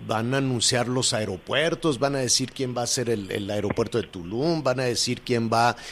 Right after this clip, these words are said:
a modernizar los puertos,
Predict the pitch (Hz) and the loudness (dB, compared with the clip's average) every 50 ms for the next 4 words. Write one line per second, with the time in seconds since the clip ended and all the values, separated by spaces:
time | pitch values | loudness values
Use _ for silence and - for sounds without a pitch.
0 | - - - 120 117 120 117 113 117 113 104 98 110 104 101 - - 120 120 120 | -8 0 2 4 4 6 6 6 6 4 4 2 2 2 4 4 6 6 6 4
1 | 117 117 110 104 - - - - - 90 98 117 139 151 160 175 - - - 156 | 4 4 4 2 2 0 -4 -4 -8 -4 0 0 2 2 2 0 0 4 6 6
2 | 151 143 - - | 6 6 4 2